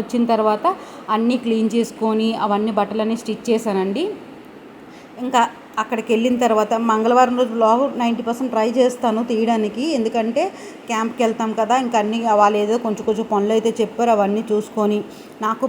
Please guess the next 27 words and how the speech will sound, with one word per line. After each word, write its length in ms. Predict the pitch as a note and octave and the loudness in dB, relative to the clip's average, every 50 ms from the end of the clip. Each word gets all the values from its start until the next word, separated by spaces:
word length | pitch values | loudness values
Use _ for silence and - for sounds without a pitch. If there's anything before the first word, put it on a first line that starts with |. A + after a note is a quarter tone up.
| B3+ A#3 | 0 0
పర్సనల్గా 420 | G#3 G#3 - A3+ G#3+ G#3 G#3+ G#3+ G#3+ | 0 0 -2 -4 -4 -2 -2 -2 0
కొన్ని 160 | A3 G3+ G3 G3+ G3+ | -2 -4 0 0 0
పనులు 220 | G3+ G#3 G#3+ G#3+ | 2 2 2 2
అయితే 140 | A3 G#3+ A3 G#3 G3 | 2 2 2 0 0
ఉన్నాయి, 220 | G3+ G#3+ A#3+ A#3 G#3+ | 0 -2 -2 -4 -2
ఇవన్నీ 280 | G3+ F#3+ G3 G#3 G#3+ G#3+ G#3+ | -2 -2 -2 -2 -4 -2 -2
చూసుకొని, 420 | G3+ G3+ - - G#3+ G3+ G#3 G3+ G3+ G3+ | -2 -4 -4 -4 -2 -2 -2 -2 -2 -2
పిల్లలకి 320 | G3 G3+ G#3+ A3 A3 A3 F#3 | 0 2 2 2 0 -2 -4
ఎగ్జామ్స్ 360 | E3+ - A3 A3 G#3+ G#3+ - A3 | -4 -4 -4 -4 -4 -4 -4 -2
కూడా 140 | G#3+ G#3 F#3 | -2 0 -2
అవుతున్నాయి 360 | F#3 - A3 G#3 G3 F#3+ F3+ | -2 -2 -2 0 0 2 0
అన్నమాట. 340 | F3+ F3+ F3+ F3 F3 E3 - D4 F4+ - - - - - - - - - G3+ G3+ | 0 0 -2 -2 -4 -2 0 0 -2 -2 -4 -14 -18 -18 -20 -18 -8 -6 -6 -6
ఒకసారి 260 | - - B3 A3+ G#3+ - | -4 -2 -2 -2 -2 -4
స్కూల్కి 440 | - A#3+ A3+ A3+ A#3 A3+ A#3 A#3 A3+ G#3+ | -4 -2 0 0 0 -2 -2 -2 -2 -2
ఇతను 180 | - G#3+ G#3+ G#3 | 0 -2 -2 0
వెళ్ళి 160 | G#3+ A3+ A#3+ A#3+ G#3 | 0 0 0 0 0
పర్మిషన్ 400 | G3 F#3+ G#3+ A#3 B3 - A#3+ G#3 F#3+ | 0 0 0 -2 -2 -2 -2 -2 0
అడుగుతారు, 380 | F#3+ G#3 G3+ G#3+ G3+ F#3+ F#3+ - G#3 | 0 -2 0 0 -2 -2 0 -2 -2
పర్మిషన్ 340 | G3 F#3+ G3+ A3+ A3 - A#3 G#3+ | -2 0 -2 -4 -4 -4 -4 -2
అడిగి 180 | G#3 G#3+ A3 G#3 G#3+ | 0 -2 0 2 2
వాళ్ళు 160 | G3 G3+ F#3+ F#3+ | 2 2 0 -2
ఒప్పుకుంటే 360 | - - - G#3+ G#3+ G#3 G#3+ G3+ | -4 -4 -4 -4 -2 0 2 2
వాళ్ళ 160 | F#3 F#3 G3 F#3+ G3 | 4 4 4 4 2
బట్టలు 220 | G3 G3 G#3 G3+ - | 2 0 -2 -4 -2
కూడా 120 | G#3 G#3 F#3+ F3+ | -2 -2 0 -2
అన్నీ 140 | F#3+ G3+ G3 F#3+ | -2 -2 -2 -2
రెడీ 160 | F3+ F#3+ G3 | -2 -2 -4